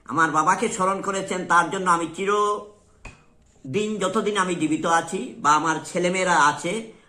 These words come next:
আশুদাকে স্মরণ করবে যে আজকে আমার বাবাকে উনি স্মরণ করেছেন, ওনাকে শ্রদ্ধা জানাচ্ছেন। আর আমরা চেষ্টা করব যে আমাদের বাড়িতে যাতে বাংলা ভাষার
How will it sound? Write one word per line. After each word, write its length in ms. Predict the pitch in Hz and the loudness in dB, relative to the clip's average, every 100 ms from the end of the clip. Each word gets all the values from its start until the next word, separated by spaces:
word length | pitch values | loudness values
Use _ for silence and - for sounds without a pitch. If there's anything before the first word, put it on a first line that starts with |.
| _ | _
আশুদাকে 880 | - 131 139 170 156 156 156 196 - - | -4 -4 -2 -2 -2 -2 -4 -4 -8 -8
স্মরণ 280 | 156 165 175 | -4 -2 0
করবে 440 | 196 196 233 233 - - _ | -2 2 0 -2 -10 -20 _
যে 140 | 123 151 | -4 0
আজকে 300 | 147 - 160 | 0 0 -4
আমার 200 | 156 147 | -2 0
বাবাকে 380 | 143 147 147 151 | 0 -2 -2 -4
উনি 500 | 139 143 131 - - _ | -2 -4 -4 -8 -20 _
স্মরণ 280 | - 165 180 | -2 0 0
করেছেন, 480 | 202 208 196 262 269 - | -2 -4 -4 -8 -8 -14
ওনাকে 480 | 135 151 147 156 120 - | -6 -4 -2 -4 -4 -8
শ্রদ্ধা 320 | 156 180 180 | -4 -2 -2
জানাচ্ছেন। 500 | 196 190 196 - 226 233 - _ _ _ _ - | -2 0 -2 -4 -6 -6 -12 _ _ _ _ -4
আর 400 | 131 139 135 131 | 0 2 0 0
আমরা 640 | - 151 165 - 156 - - - - | -2 0 4 6 4 2 -10 -20 -6
চেষ্টা 360 | 214 220 262 | -4 0 -2
করব 520 | 214 165 131 214 - - - 135 | 2 0 -2 -6 -10 -20 -12 -8
যে 500 | 131 165 147 110 - - | -2 0 0 -4 -12 -6
আমাদের 400 | - 190 220 254 | 0 2 4 4
বাড়িতে 600 | - 151 170 180 143 - - - | 6 4 2 -2 -4 -6 -16 -18
যাতে 580 | 104 156 190 202 226 220 - | -2 0 2 2 2 -2 -14
বাংলা 420 | - 107 165 185 214 | -6 0 2 4 4
ভাষার 400 | 190 190 180 | 4 2 2